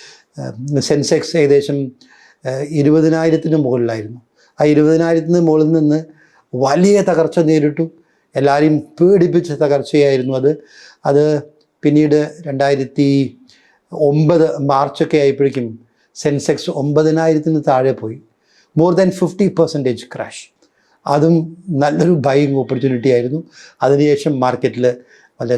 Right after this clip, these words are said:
സ്ട്രോങ് റിക്കവറി ഉണ്ടായി. പിന്നെ ഇപ്പോൾ അടുത്ത കാലത്ത് നമുക്ക് എല്ലാവർക്കും ചെറുപ്പക്കാർക്കും ഒക്കെ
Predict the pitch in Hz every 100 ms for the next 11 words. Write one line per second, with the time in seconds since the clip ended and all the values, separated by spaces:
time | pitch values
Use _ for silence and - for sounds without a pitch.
0 | - - 139 147 165 165 143 135 151 120
1 | 110 107 104 104 - _ _ - - -
2 | 220 220 226 185 170 165 190 165 156 156
3 | 147 143 143 143 139 143 135 - _ _
4 | _ - 139 156 160 151 143 147 143